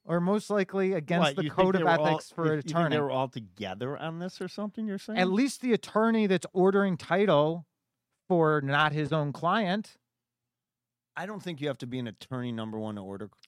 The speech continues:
Speaker 2: title.
Speaker 1: To be a representative of the title company?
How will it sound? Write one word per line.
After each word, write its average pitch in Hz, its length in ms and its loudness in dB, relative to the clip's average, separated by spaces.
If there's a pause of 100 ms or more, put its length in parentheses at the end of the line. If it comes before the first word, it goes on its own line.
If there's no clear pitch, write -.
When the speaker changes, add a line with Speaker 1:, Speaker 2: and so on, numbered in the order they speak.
(120)
Speaker 2:
title. - 160 -10
Speaker 1:
To 190 100 0
be 196 140 2
a 196 60 6
representative 170 840 0
of 170 140 -2
the 143 100 -2
title 147 320 -4
company? 208 560 -4